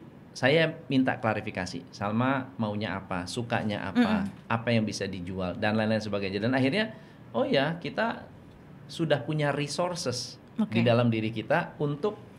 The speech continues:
Speaker 1: mencapai apa yang kita mau.
Speaker 2: Oke. Yes, berarti apa ya, yang ada di diri kita dan apa yang kita punya saat ini sebenarnya aset ya, Coach?
Speaker 1: Aset,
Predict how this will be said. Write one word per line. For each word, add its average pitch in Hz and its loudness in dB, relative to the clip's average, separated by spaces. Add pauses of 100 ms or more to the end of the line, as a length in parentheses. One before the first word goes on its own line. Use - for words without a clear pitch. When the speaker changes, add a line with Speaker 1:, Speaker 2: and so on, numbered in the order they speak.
Speaker 1:
mencapai 127 0
apa - -8
yang 113 -2
kita - -6
mau. 90 -6 (640)
Speaker 2:
Oke. 202 -4 (840)
Yes, 208 -10
berarti 208 0 (680)
apa 214 -6
ya, 180 -2 (580)
yang 214 8
ada 214 8
di 208 6
diri 196 6
kita 196 0
dan 214 2
apa 208 0
yang 202 0
kita 202 -2
punya 202 0
saat 196 -2
ini 208 0
sebenarnya 233 0
aset 214 0
ya, - -2
Coach? 170 -6
Speaker 1:
Aset, 165 0